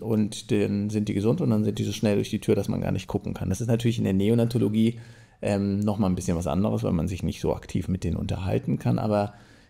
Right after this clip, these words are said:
die Fa-, also für mich die Faszination, dass man ganz kleine und unreife Kinder mit modernster Maschinenmedizin behandeln kann und die Herausforderungen, die es da gibt und die Möglichkeiten, die es aber auch gibt und dass Kinder,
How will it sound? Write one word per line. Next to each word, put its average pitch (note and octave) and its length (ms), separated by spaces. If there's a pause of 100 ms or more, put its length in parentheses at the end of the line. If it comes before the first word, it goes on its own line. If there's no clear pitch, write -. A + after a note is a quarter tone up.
(160)
die G2 400
Fa-, - 240
also A2 160
für F#2+ 140
mich D3 240
die - 80
Faszination, A2+ 920
dass G#2+ 220
man G2+ 380 (140)
ganz - 480 (240)
kleine C3 460
und G#2 180
unreife B2 580
Kinder A2 520
mit A2 240
modernster A#2 680
Maschinenmedizin A#2 1120
behandeln A#2 480
kann A2+ 180
und G#2+ 200
die G#2 180 (280)
Herausforderungen, A2 880
die G#2 80
es G#2+ 100
da G#2 140
gibt G#2 260
und G#2+ 120
die G2 60
Möglichkeiten, G#2 720
die F#2 100
es - 100
aber G2+ 200
auch - 140
gibt A#2 220
und G#2 100
dass G#2 180
Kinder, F3 440